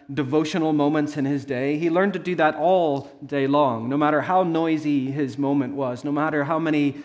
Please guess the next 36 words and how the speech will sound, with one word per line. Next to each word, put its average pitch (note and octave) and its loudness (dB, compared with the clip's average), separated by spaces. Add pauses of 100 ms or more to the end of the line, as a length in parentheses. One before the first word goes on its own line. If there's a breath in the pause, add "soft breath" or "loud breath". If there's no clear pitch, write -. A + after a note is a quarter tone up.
(180 loud breath)
uh, C3+ 2
where D#3+ 2
he E3 4
was, C#3 2
no C#3+ -2
matter C#3+ 2
what D3 -2
he D3+ -2
was C3+ -4
doing. B2 -2 (200 loud breath)
Uh, C3+ 0
he E3+ -6
just B3+ -6
practiced F#3+ -2
being E3+ 0
in D3+ 2
the C#3 2
presence C#3 -4
of A#2+ -10
God A#2+ -6
and A2+ -6
enjoying G#2+ -8
it. - -20 (540)
Um, B2 -6 (260 loud breath)
I D3 -2
wanted G3+ 4
you G3 0
to D#3 4
begin E3 0
to E3 -8
see F3 2
that D3 0
that F3+ 2
way F#3 4
of C#3 0
living, C#3 2